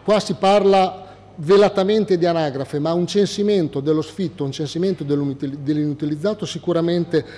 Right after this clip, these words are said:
andava e va fatta. Infine, il pericolo della perequazione territoriale. Abbiamo comuni che hanno ormai edificato tutto l'edificabile e quel tre per cento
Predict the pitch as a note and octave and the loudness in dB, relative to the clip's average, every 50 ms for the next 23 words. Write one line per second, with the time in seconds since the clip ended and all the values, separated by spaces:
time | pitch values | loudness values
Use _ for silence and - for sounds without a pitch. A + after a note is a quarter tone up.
0 | - - D#3 D3+ D#3+ D#3+ E3+ E3+ E3 E3 D#3+ E3 D#3+ E3 F3 E3+ D3+ D#3 C#3+ - | -10 -6 -4 -2 0 2 2 2 2 2 2 2 0 0 0 -2 0 0 -2 -2
1 | - A#2+ A2+ G#2 - - B2+ A#2 - - - - - - - _ - F3+ G3+ G#3 | -6 -10 -10 -10 -14 -16 -18 -18 -18 -20 -20 -20 -20 -20 -12 _ 0 0 0 0
2 | G#3 - A#3 A3 A3+ A#3 A#3 A#3 A#3 A3 - A3 F#3+ E3 - G#3+ G3 G#3 G3+ - | 0 -2 -2 0 2 2 2 2 2 0 -2 -4 -6 -2 0 2 2 2 2 0
3 | F#3+ F#3+ F3+ F3 F3 F3 E3+ - F3 E3+ E3+ E3+ D#3+ - - E3+ D#3+ D#3 D3+ - | 0 2 2 2 2 0 0 0 -2 -2 -2 -4 -6 -4 -2 -2 -2 -2 -2 -2
4 | D#3+ D3 D3+ C#3+ - D3 C#3+ D3 C#3 B2+ B2 B2 B2+ B2+ B2 - - - - - | -2 -4 -2 -2 -4 -2 0 0 0 -2 -2 -4 -4 -6 -8 -10 -14 -20 -20 -20
5 | - - - F3 D#3 D#3+ F#3 A3+ A#3 A3 F#3 - - G3+ G3+ G#3 G3+ F#3 D#3+ C#3+ | -20 -14 -10 -8 -2 2 4 4 4 4 2 2 4 4 6 6 6 4 4 2
6 | C3+ B2+ A#2 - - - - - - - - - - G3 F#3+ E3+ D#3 - - - | 0 -2 -6 -8 -14 -20 -20 -20 -20 -20 -16 -4 2 4 4 4 4 2 -4 -4
7 | F3+ G3 G3 G3 G3 G3 G3+ G3+ F#3+ E3+ D#3 D#3 D#3+ E3+ E3 D#3+ F3+ - - F3 | -2 0 2 2 2 2 4 4 4 2 4 4 4 2 2 2 0 -4 -6 -4
8 | - G#3+ A3+ A3+ G#3+ - - E3+ D#3 - - B3 A3 - - F3+ E3 D#3 C#3 C#3+ | 0 2 4 4 2 2 -2 -4 -4 -2 -2 -4 -2 0 0 0 2 0 0 -4
9 | - - C#3 - C#3 C3 B2+ C3 C#3 D3 D#3 E3+ F#3+ - - - - - - _ | -8 -10 -10 -8 -6 -6 -4 -4 -4 -2 -2 -2 -2 -4 -10 -20 -20 -20 -16 _
10 | - G3+ G#3+ - F3+ G3 G3+ F#3+ - A3+ A3+ - G#3 F#3+ D#3+ - - - E3+ D3+ | -4 -4 -2 2 2 2 2 2 0 -2 0 2 2 0 0 0 0 0 0 2
11 | D3+ D3+ D3 D3+ F3+ F#3+ G#3 G#3+ G#3+ - | 0 -2 -2 0 0 0 0 -2 -4 -10